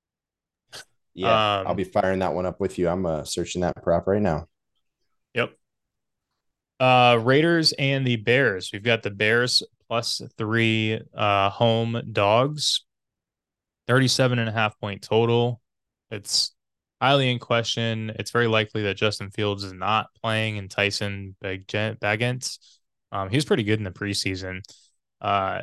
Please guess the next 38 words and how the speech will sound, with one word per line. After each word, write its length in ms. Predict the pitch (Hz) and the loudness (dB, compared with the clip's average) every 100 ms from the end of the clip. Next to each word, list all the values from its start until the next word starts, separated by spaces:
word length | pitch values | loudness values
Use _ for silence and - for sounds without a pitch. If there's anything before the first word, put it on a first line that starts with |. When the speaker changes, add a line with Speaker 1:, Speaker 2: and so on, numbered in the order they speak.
| - | -10
Speaker 2:
is 300 | 117 110 104 | -4 -4 -4
going 220 | 104 101 | -6 -4
to 40 | 98 | -6
be 120 | 95 | -6
the 100 | 92 | -4
starter. 560 | - 110 120 127 127 127 _ - - _ _ _ _ _ _ _ _ _ _ 117 | 2 4 4 4 0 -6 _ -20 -20 _ _ _ _ _ _ _ _ _ _ 2
The 80 | |
other 160 | 117 120 | 4 4
question 380 | - 123 120 127 | 4 4 4 0
is 120 | 117 | -2
Roschon 400 | 123 120 131 123 | -2 -2 -4 -4
Johnson. 460 | 127 139 131 98 92 - | -2 -2 -4 -12 -14 -6
Will 180 | 107 | -4
he 200 | 101 139 | -2 -6
play? 480 | 156 110 107 - 123 _ | -6 -6 -8 -10 -16 _
Because 520 | - - 101 95 - _ _ _ _ _ - | -18 -6 -6 -4 -8 _ _ _ _ _ 0
I 100 | 120 | 2
would 80 | 117 | 4
imagine 580 | 120 123 123 127 120 | 4 0 0 -4 -2
the 80 | 110 | -4
Bears 720 | 98 107 107 131 143 - - _ - | -2 0 2 2 2 0 0 _ -2
are 260 | 117 110 104 | 0 0 -4
going 280 | - 117 110 | -6 -2 0
to 40 | 107 | 0
be 80 | |
very 240 | 104 110 123 | 2 2 2
skeptical 520 | - 113 - 117 120 | 2 0 0 -4 -4
to 100 | 110 | -4
drop 460 | - 98 98 - - _ | -2 0 0 -2 -12 _
their 120 | 104 101 | -8 -6
quarterback, 640 | - 101 101 113 120 - - - | -2 -2 0 -2 -2 -12 -20 -10
uh, 480 | 113 107 107 107 107 - _ _ _ - | -4 -2 0 -2 -4 -10 _ _ _ -8
back 240 | 117 123 | -6 -6
too 200 | - 131 | -4 -6
frequently 500 | - 127 135 127 135 | -2 -4 -2 -4 -2
against, 580 | 127 107 98 - - - _ _ _ | -2 -2 -2 -4 -6 -10 _ _ _
uh, 360 | 104 101 95 98 | -12 -10 -10 -10
the 300 | 101 98 | -10 -10